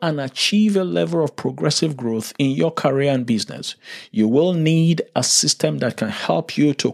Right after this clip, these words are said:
compound your positive outcome consistently. This way, you can systematically up your game to a totally new level with new ventures and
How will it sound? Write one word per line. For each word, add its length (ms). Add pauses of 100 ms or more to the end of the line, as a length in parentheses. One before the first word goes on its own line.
compound 800
your 160
positive 560 (100)
outcome 600
consistently. 880 (420)
This 300
way, 240
you 160
can 240
systematically 1080 (320)
up 240
your 120
game 400 (260)
to 180
a 140
totally 480
new 220
level 500 (220)
with 200
new 220
ventures 680
and 100